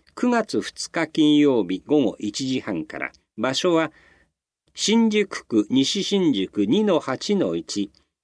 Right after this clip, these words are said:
都庁内会議室、定員は抽選で十五名です。個人の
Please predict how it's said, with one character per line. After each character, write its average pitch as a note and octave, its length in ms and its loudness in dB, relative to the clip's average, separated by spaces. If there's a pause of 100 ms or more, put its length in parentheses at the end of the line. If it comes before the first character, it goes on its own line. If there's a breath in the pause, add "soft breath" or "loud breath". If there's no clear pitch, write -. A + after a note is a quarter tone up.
(140)
都 D3 140 2
庁 G3 260 4
内 F2+ 240 -2
会 B2 260 -4
議 A2 160 0
室、 - 340 -16 (140)
定 C3+ 160 0
員 C3+ 160 2
は B2+ 100 -2
抽 B2+ 200 -2
選 A#2 260 -2
で G#2 160 2
十 C3+ 340 0
五 B2 180 0
名 D3 240 -2
で G2+ 100 -4
す。 - 200 -12 (840)
個 F#3 140 2
人 E3 320 4
の A#2 220 0